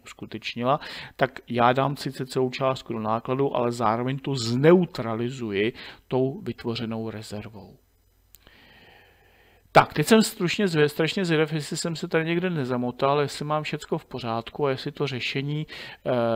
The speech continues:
bude dobře, stejně tak, jako byla ta řešení těch předchozích příkladů k řešení, eh, příkladů z účetnictví s komentářem.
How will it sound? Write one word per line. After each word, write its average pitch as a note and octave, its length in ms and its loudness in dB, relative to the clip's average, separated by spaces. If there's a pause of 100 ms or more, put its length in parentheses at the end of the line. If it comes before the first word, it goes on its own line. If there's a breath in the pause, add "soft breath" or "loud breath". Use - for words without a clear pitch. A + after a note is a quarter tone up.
(220)
bude C#3 340 0
dobře, B2 580 2
stejně B2+ 280 -4
tak, B2 120 -4
jako C3 200 -4
byla B2+ 300 2
ta B2+ 160 -4
řešení B2+ 420 -4
těch C3+ 180 -2
předchozích B2+ 640 -10
příkladů B2 460 -6
k C#3 60 -8
řešení, C3 720 -6
eh, A#2+ 160 -6
příkladů B2 400 -4
z C#3 80 -10
účetnictví C3 540 -8
s - 60 -10
komentářem. A#2+ 800 -4